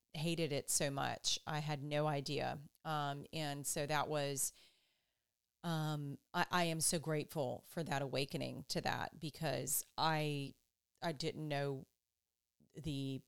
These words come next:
ramifications of that. And so I just am very grateful to have that knowledge now, to have God's wisdom about it, and to make sure that, you know, I asked for forgiveness, I repented, changed my ways, and will not be going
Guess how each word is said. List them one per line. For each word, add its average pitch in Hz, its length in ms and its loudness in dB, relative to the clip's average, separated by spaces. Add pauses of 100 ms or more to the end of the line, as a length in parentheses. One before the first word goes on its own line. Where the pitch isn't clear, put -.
(160)
ramifications 165 840 0
of 127 100 -6
that. 117 280 0 (140)
And 151 200 -2
so 143 380 2
I 147 100 0
just 143 380 -2
am 156 160 -2
very 143 160 -2
grateful 139 420 -4 (120)
to 139 200 -2 (460)
have 214 200 4
that 208 160 6
knowledge 165 460 2
now, 147 360 0
to 151 140 -2
have 147 220 -4
God's 143 320 2
wisdom 170 540 2
about 147 340 0
it, 139 200 -2
and 143 320 -2
to 139 300 -2
make 139 200 -6
sure 139 360 -4
that, 135 440 -4 (280)
you 165 100 -2
know, 135 260 -4
I 143 380 -2 (300)
asked 143 260 0
for 156 100 -6
forgiveness, 190 640 2 (460)
I 151 200 -2
repented, 160 800 0
changed 160 320 0
my 147 120 0
ways, 143 480 0
and 160 160 -2
will 139 140 -2
not 139 320 -6
be 151 100 -6
going 139 440 -6